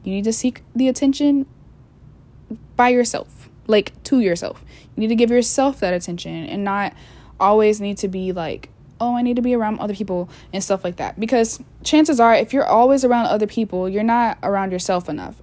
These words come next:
and you're not, like, with yourself enough.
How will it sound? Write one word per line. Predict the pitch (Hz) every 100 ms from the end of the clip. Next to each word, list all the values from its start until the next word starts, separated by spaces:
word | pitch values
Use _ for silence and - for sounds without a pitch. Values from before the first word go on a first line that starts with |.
| -
and | 196
you're | 190
not, | 196 196 - - - - - - - - - - - - -
like, | - 180 165
with | 185 190 240 -
yourself | 185 175 156 151
enough. | 147 71 -